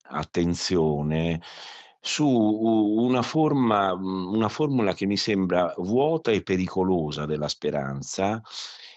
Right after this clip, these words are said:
che r-, ritorna continuamente come un refrain,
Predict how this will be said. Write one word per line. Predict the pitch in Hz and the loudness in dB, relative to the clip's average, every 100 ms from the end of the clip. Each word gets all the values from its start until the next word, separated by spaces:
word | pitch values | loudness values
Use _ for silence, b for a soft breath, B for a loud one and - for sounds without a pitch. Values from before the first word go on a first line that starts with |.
| - | -4
che | 139 101 101 | 0 0 0
r-, | 113 117 98 | -2 -4 -2
ritorna | 135 165 165 113 85 82 85 | 0 0 2 2 4 2 0
continuamente | 101 113 117 131 127 113 80 - 78 | 0 0 0 0 2 2 0 0 -2
come | - 120 92 | 0 2 4
un | 92 | 2
refrain, | 107 117 - 156 156 139 120 98 | 2 0 0 0 2 2 0 -2